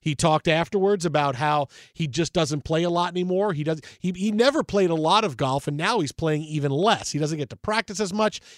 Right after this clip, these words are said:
He can't play as much because physically his body can't take it. And it's very difficult because now, for the first time, I can see the end of Tiger Woods' playing career.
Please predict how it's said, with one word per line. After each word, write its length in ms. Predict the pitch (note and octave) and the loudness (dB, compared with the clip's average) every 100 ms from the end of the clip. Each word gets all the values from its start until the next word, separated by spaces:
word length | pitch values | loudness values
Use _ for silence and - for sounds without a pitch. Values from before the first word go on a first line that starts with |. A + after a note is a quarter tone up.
| _ | _
He 100 | E3 | -10
can't 280 | - D#3 A#2+ | -6 -6 -4
play 260 | - G#3+ | 0 2
as 100 | G#3 D3+ | 2 2
much 200 | E3 - | -4 -4
because 300 | D#3+ E3 - | -6 -6 -4
physically 600 | B3 A#3 A3+ C#3 C3+ E3 - - _ | -6 -6 -8 -8 -8 -10 -12 -20 _
his 180 | - F3 | -4 -2
body 320 | B2 C3+ C3+ | 2 2 2
can't 320 | - B2+ A#2 | -2 -6 -8
take 300 | - A3 B3 | -4 -4 -4
it. 120 | B2+ - _ _ _ _ | -8 -16 _ _ _ _
And 360 | - F3+ F3 F3 | -6 -2 0 -2
it's 220 | - F3+ - | -6 -6 -6
very 380 | C#3 A#3 D4 | -2 -2 -2
difficult 680 | G3+ C4 - G#3 - D3 C#3+ | -2 -4 -2 -2 0 0 -2
because 380 | F3+ - F3 C#3+ | -8 -4 -4 -2
now, 580 | F3 A3 A#3 D#3 C#3 C3+ _ | -4 0 0 0 -2 -6 _
for 160 | _ D#3+ | _ -2
the 100 | D3+ | -2
first 440 | - - A3 A3+ - | -2 -2 -2 -2 -2
time, 400 | G3 G3+ A3 A3 _ _ - | -2 0 -2 -4 _ _ -4
I 160 | F#3+ | -2
can 220 | G3+ G#3 | -2 -4
see 220 | F#3 - F3+ | -4 -2 -2
the 180 | E3 - | -2 -4
end 240 | D3+ E3+ E3 | -2 0 0
of 140 | C#3 | -2
Tiger 340 | - D3 C3+ C3+ | 0 0 2 0
Woods' 380 | B2+ B2+ A#2 | 0 -2 -4
playing 360 | A2+ B2+ A#2 G#2 | -8 -6 -6 -6
career. 380 | G#2 G2 F#2+ | -10 -12 -14